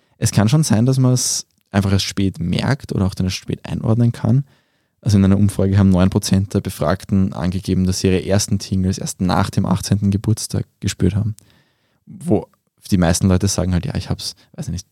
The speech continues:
beim Friseurbesuch als Kind zum Beispiel gemerkt oder wie mir meine große Schwester irgendwas auf den Rücken geschrieben hat mit ihren Händen. Solche Sachen hört man oft oder liest man oft. Offenbar gibt's schon noch Spätzünder, unter Anführungszeichen, in dem Bereich.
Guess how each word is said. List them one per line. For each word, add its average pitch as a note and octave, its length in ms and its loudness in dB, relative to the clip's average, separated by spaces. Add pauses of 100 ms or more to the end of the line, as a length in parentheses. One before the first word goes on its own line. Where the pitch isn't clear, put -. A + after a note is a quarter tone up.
beim E2+ 140 0
Friseurbesuch - 640 -2
als G2+ 120 -4
Kind F#2+ 260 -2
zum - 120 -4
Beispiel - 300 -4
gemerkt F#2 300 -2
oder F2+ 180 0
wie F#2 180 2
mir F#2 240 4 (540)
meine F2+ 240 2
große - 260 2
Schwester - 340 0
irgendwas F#2 240 2
auf F#2 100 -2
den G2 100 2
Rücken G#2 260 2
geschrieben F2+ 400 -4
hat F2 100 -2
mit F2 160 -2
ihren F2+ 100 0
Händen. - 440 -12 (260)
Solche F#2 260 0
Sachen E2+ 380 -2
hört F2 120 0
man F2 120 0
oft - 260 -10
oder F#2 120 2
liest F#2+ 240 0
man E2+ 80 0
oft. - 240 -6 (760)
Offenbar G2+ 300 0
gibt's - 180 -2
schon G#2 140 4
noch G2+ 100 2
Spätzünder, G2 720 0
unter G#2+ 260 -2
Anführungszeichen, G#2 680 -4
in G#2+ 80 0
dem G2 160 0
Bereich. G2+ 400 -2